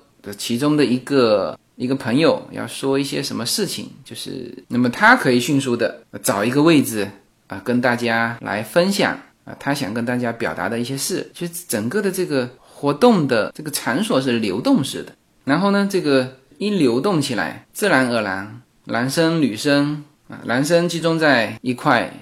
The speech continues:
聊事情，女生呢就集中在，呃，另外一块，那孩子们呢就，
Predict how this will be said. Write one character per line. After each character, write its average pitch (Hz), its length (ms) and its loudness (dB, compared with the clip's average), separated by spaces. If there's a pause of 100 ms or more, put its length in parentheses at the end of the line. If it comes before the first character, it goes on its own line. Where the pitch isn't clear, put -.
聊 107 200 0
事 135 180 -2
情， 110 240 -6 (220)
女 120 240 0
生 175 240 6
呢 165 340 4
就 139 120 -2
集 131 180 -4
中 135 220 6
在， 117 480 2
呃， 117 100 -2
另 190 180 2
外 123 140 2
一 90 80 -2
块， - 180 -12 (280)
那 135 120 -2
孩 135 320 2
子 240 120 6
们 135 220 6
呢 135 300 2
就， 123 280 0